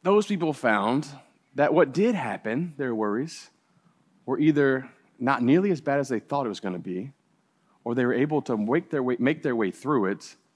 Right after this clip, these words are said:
or they learned some valuable life lessons when they came out and were better on the other end. And so for all the worrying we do, only a small, small portion of the what ifs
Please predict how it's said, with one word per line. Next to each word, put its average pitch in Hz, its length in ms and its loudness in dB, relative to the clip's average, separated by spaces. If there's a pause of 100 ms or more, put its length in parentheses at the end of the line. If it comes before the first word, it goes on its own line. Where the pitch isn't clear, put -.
(380)
or 123 80 0
they 127 80 2
learned 139 260 4
some 123 160 0
valuable 127 360 2
life 120 260 2
lessons 120 320 -2
when 110 100 -2
they 101 80 -2
came 107 300 -4
out 101 240 0
and 104 180 -6
were 104 300 -6
better 110 280 -10
on 98 220 -6
the 98 140 -6
other 92 320 -10
end. 92 400 -12 (580)
And 120 80 -12
so 131 100 -4
for 131 80 -2
all 185 280 0
the 190 120 2
worrying 156 480 2
we 139 120 0
do, 113 400 -4 (400)
only 151 240 2
a 104 60 -6
small, 185 600 -6
small 147 500 -6 (120)
portion 127 440 -8
of 98 220 -8
the 98 100 -4
what 107 300 -8
ifs 92 480 -12